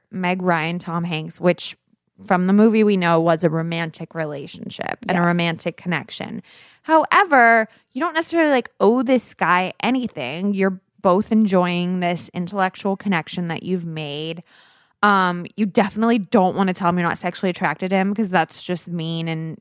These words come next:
Speaker 1: sad, and it's, it's okay that you feel that way, and it's a hundred percent valid because sexual attraction is so individual, and what you find attractive, you know, isn't what someone else would find attractive. So there's no reason to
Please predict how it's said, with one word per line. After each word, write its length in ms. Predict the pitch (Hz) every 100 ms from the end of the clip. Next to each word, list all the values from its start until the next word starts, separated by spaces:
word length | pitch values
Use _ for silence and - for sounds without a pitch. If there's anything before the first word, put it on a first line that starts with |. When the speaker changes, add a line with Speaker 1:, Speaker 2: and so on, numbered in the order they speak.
| _
Speaker 1:
sad, 460 | - 190 156 160 170
and 100 | 165
it's, 240 | - - -
it's 160 | 208 214
okay 420 | 202 - 175 170
that 140 | 175 127
you 100 | 175
feel 240 | 160 165
that 140 | 180
way, 260 | 196 202 202
and 100 | 175
it's 160 | 160 -
a 40 | -
hundred 320 | - 175 175
percent 320 | 202 185 175
valid 360 | 165 156 180 190
because 280 | 180 175 -
sexual 340 | 170 165 175
attraction 680 | 170 160 160 - 180 185 180
is 380 | - 165 165 160
so 300 | - 165 175
individual, 880 | 170 170 165 165 202 208 226 254 - - _
and 120 | 190 180
what 140 | -
you 140 | 180
find 240 | 170 175 175
attractive, 720 | 196 170 180 175 175 175 160 - _ _
you 140 | 190
know, 340 | 170 156 156 -
isn't 240 | - 175 147
what 140 | -
someone 220 | - 170
else 160 | 208 240
would 100 | 220
find 180 | 214 202
attractive. 720 | 196 - 185 190 185 180 175
So 480 | - 180 170 165 170 -
there's 160 | 277 240
no 100 | 254
reason 440 | 254 214 208 185
to 360 | - 175 156